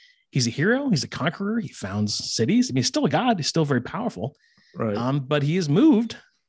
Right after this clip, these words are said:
Speaker 1: by his origin story to be about, all about the wine. So he teaches people about the harvest,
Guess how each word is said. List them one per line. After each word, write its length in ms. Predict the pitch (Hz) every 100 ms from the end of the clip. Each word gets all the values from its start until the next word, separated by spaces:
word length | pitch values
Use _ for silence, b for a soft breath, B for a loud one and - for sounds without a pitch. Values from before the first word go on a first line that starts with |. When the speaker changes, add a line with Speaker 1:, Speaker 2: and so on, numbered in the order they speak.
| 113 107
Speaker 1:
by 160 | 98 104
his 120 | 131
origin 280 | 156 233 208
story 320 | - 117 117
to 120 | -
be 400 | 113 120 117 143 -
about, 200 | 107 98 92
all 80 |
about 220 | 120 131 139
the 60 |
wine. 280 | 131 220 180
So 120 | -
he 60 | 98
teaches 260 | - 131
people 240 | - 139 147
about 180 | 143 151
the 60 |
harvest, 520 | 156 202 262 247 -